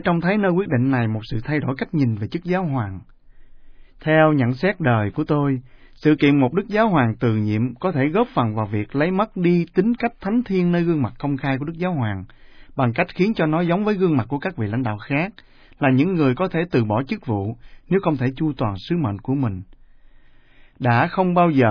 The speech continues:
có người cảm thấy sự lựa chọn này là điều có thể, vì nhiệm vụ thánh thiêng và đặc sủng của một giáo hoàng. Sự từ nhiệm này đụng chạm tới bản chất cơ cấu và chính trị của chức giáo hoàng,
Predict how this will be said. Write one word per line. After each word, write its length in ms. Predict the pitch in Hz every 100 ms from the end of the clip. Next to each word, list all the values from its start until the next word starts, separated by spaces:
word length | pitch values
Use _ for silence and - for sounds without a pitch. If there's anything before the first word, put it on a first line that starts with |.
| 104
có 120 | 185
người 220 | 190 123 104
cảm 180 | 117
thấy 120 | 151 196
sự 160 | 156
lựa 160 | 135 120
chọn 260 | 110 107 120
này 300 | 107 98 -
là 220 | - 110 104
điều 200 | 104 92
có 120 | 160
thể, 360 | 175 98 107 165 - - - - -
vì 260 | 135 143 139
nhiệm 220 | 139 151
vụ 140 | 135 135
thánh 220 | 185 226
thiêng 240 | 202 196
và 80 | 156
đặc 140 | 117 117
sủng 240 | 120 139
của 100 | 180
một 180 | 147 110
giáo 200 | 156 185
hoàng. 340 | 127 104 98 - - - - - - - - - - -
Sự 300 | - 135 143
từ 100 | 147
nhiệm 300 | 135 127 139
này 180 | 143 123
đụng 300 | 113 113 135
chạm 300 | 131 107 120
tới 100 | 160 190
bản 200 | 113 127
chất 140 | 214 -
cơ 200 | - 190 180
cấu 240 | 180 214 214
và 120 | 110
chính 180 | - 185 185
trị 100 | 104 98
của 80 | 127
chức 180 | - -
giáo 220 | 175 185
hoàng, 320 | 117 101 95